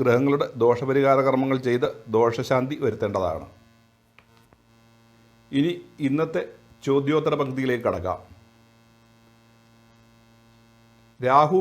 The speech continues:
ഭാവഫലം എന്ന വീഡിയോയ്ക്ക് താഴെ ഇന്നത്തെ ആദ്യ ചോദ്യം കോട്ടയത്തു നിന്നും മകൾ ലതികയ്ക്ക് വേണ്ടിയാണ് ചോദിച്ചിരിക്കുന്നത്.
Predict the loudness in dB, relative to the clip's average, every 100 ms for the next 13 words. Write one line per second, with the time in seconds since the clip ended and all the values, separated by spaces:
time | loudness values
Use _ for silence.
0 | 2 4 4 2 -2 -2 -4 -4 -4 -8
1 | -6 -2 0 0 -2 -4 -10 -20 _ _
2 | _ -6 0 0 0 -4 -8 -20 _ _
3 | _ _ _ _ _ _ _ _ -2 -2
4 | 0 0 0 -2 -10 -4 -4 -2 -2 0
5 | -2 -2 -6 -10 _ -6 -2 0 0 0
6 | 0 -2 -4 -8 -20 _ _ _ _ -8
7 | -2 0 0 -2 -20 _ _ _ -10 -2
8 | 0 0 -2 0 0 2 2 0 -4 -8
9 | -4 -4 -4 -6 -6 -6